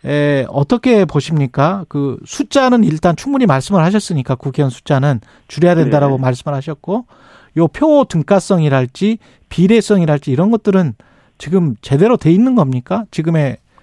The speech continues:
Speaker 2: 스-, 선거제가?
Speaker 1: 이제 소선거구제에서는 그게 맞지요. 소선거구제에서는 최다 득표가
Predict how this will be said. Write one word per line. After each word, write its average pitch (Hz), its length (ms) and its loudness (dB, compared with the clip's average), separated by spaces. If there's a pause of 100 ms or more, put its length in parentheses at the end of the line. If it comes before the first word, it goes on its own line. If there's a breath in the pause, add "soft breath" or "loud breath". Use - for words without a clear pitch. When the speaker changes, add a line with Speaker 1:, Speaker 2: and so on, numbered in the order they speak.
(120)
Speaker 2:
스-, - 240 -20
선거제가? 170 640 -2 (920)
Speaker 1:
이제 - 160 -4 (180)
소선거구제에서는 170 1600 -6
그게 135 200 -4
맞지요. 95 960 -6 (280)
소선거구제에서는 170 1160 -4 (720 loud breath)
최다 175 320 -6
득표가 120 1200 -4